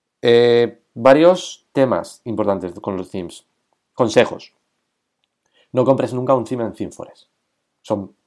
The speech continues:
lo peor. Porque aparte de llevar funcionalidades, es decir, portfolio, productos, no sé qué, no sé cuánto,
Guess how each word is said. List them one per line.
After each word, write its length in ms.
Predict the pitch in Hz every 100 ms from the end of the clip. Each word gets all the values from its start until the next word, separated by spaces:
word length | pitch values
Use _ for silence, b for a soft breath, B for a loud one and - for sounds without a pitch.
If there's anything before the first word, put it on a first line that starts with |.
| _ _ _ _
lo 220 | 110 87
peor. 280 | 82 78 - _ _ _ _ _ _ -
Porque 180 | -
aparte 300 | 110 113 113
de 100 | 117
llevar 240 | 104 101 101
funcionalidades, 580 | 107 92 87 85 104 127
es 60 |
decir, 180 | 82 82
portfolio, 880 | - - 104 113 110 117 117 120 117 b b b
productos, 920 | 85 87 113 110 - 117 117 113 -
no 100 | -
sé 120 | 101
qué, 80 | 101
no 80 | 101
sé 100 | 104
cuánto, 500 | 127 139 180 202